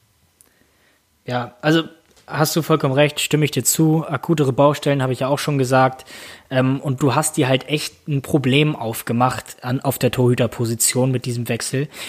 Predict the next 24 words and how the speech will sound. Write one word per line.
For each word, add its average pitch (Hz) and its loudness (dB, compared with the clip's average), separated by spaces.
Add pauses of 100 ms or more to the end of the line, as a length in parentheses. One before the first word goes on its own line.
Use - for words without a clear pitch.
(140)
Nochmal, 143 2
ich 147 -4
verurteile, 160 2
ähm, 151 -4 (120)
Timo 151 0
Schulz 156 0
dafür 151 0
nicht 147 -2
und 131 -2
ich 123 -6
gebe 139 0
ihm 143 -2
auch 131 -2
nicht 127 -4
die 127 -4
Schuld 160 2
dafür. 156 2
Es 135 0
hätte 143 2
alles 139 2
gut 196 2
gehen 175 2
können. 190 2 (600)
Ähm, 139 -2